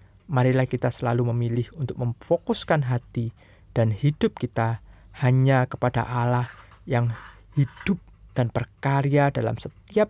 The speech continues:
kehidupan umat Allah yang dikasihinya. Studi pribadi, di tengah pergumulan hidup, seberapa kita percaya Allah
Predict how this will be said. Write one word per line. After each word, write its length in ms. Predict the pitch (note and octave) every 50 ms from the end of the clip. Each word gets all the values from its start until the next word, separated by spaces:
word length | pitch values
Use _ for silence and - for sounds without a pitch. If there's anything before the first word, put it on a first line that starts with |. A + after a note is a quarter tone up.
| - - -
kehidupan 500 | F3 C#3 C3+ B2 - B2 - B2 B2+ -
umat 240 | B2+ A#2+ A#2 A#2 - -
Allah 340 | A2+ A#2 A#2 A#2 A#2+ B2+ - - - - - - -
yang 240 | - A#2+ A#2 A#2 -
dikasihinya. 800 | A#2+ - A#2 A2 G#2 - - A#2 A2 A2 G#2 G#2+ A2+ A2 - - - - - _ _ _ _ _ _ - - - - - - - - - - - - - - _ _ - - _ _ _ _ - - - - - - - - - - - - - - -
Studi 320 | - - - B2 - -
pribadi, 720 | A2 - - A#2 - - A2+ - - - C#3+ D#3 G3 B3 - - - - - - - _ - - - - - - - - - - - - _ - _ _ - - - - - - -
di 100 | - C3
tengah 300 | B2 - C3+ C3+ C3 -
pergumulan 480 | - C3 - C#3+ B2+ B2+ B2 A#2+ A#2+ A#2+
hidup, 320 | A#2+ - - - F3+ - - - - - - - - - - - _ _ - - -
seberapa 480 | - - - D3+ - B2+ A#2+ - B2+
kita 240 | B2 - C3 - B2+
percaya 560 | - - B2+ - - C3 A#2+ B2 B2 C3 C3
Allah 400 | - B2+ A#2+ A#2+ B2 C3 D3+ F3+